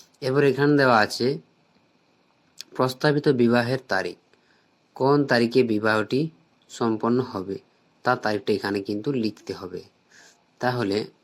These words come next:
তারপর এখানে একটা পাসপোর্ট সাইজের ফটো, কালার ফটো এখানে দিতে হবে যে ফর্মটি ফিল আপ করছে তার। তারপর তার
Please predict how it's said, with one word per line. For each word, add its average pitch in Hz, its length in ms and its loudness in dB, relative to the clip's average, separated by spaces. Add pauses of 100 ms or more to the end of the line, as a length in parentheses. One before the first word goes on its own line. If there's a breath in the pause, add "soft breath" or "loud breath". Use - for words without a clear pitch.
(120)
তারপর 107 340 -4
এখানে 123 300 -2
একটা 123 260 -6
পাসপোর্ট 131 360 -2
সাইজের 131 360 -2
ফটো, 107 300 -4
কালার 120 380 -2
ফটো 127 240 -4
এখানে 113 360 -2 (800)
দিতে 117 320 0
হবে 107 400 -2 (960)
যে 110 220 -2
ফর্মটি 113 360 0
ফিল 107 160 -4
আপ 107 100 0
করছে 113 300 -8
তার। 90 260 -4 (960 loud breath)
তারপর 139 320 0
তার 101 320 2